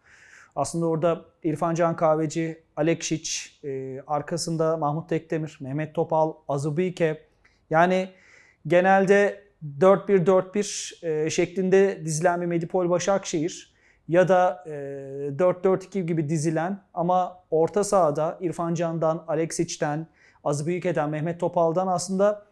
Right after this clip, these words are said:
e, benzer, e, katkıları almayı hedefleyen, özellikle hücuma yatkın orta sahalardan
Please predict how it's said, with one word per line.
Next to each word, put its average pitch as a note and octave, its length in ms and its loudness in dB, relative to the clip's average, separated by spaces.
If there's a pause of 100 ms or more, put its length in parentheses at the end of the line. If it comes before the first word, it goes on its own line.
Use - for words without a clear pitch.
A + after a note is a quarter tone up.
(300)
e, D3 220 0
benzer, F3+ 640 4
e, D3 180 0
katkıları F3+ 440 0
almayı F3 300 2
hedefleyen, E3 360 -2
özellikle F3+ 320 2
hücuma F3 340 2
yatkın G3 260 0
orta F3 240 -2
sahalardan E3+ 640 2